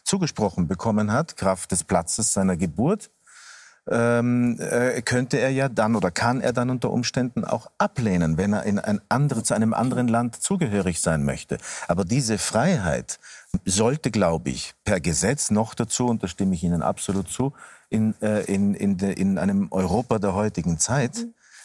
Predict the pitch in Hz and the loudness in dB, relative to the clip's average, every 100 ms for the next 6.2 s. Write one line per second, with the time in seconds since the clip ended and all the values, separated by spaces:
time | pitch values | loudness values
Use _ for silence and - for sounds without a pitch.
0 | - 117 135 156 - - 107 104 135 139 | -2 0 2 0 0 2 2 2 0 -4
1 | _ _ _ _ _ 127 123 127 120 147 | _ _ _ _ _ -4 0 0 0 0
2 | 135 73 - _ _ _ 113 117 - 123 | 0 -2 -8 _ _ _ 0 0 0 -2
3 | - - 127 123 127 170 - - 110 107 | -2 -2 0 2 2 0 -2 0 2 2
4 | - 95 110 - 113 - 143 - 170 131 | -2 -2 -4 -2 -2 0 0 0 0 -2
5 | 120 - 220 147 110 98 95 92 113 110 | -4 0 2 2 2 0 -2 -2 0 0
6 | 107 104 | 0 -2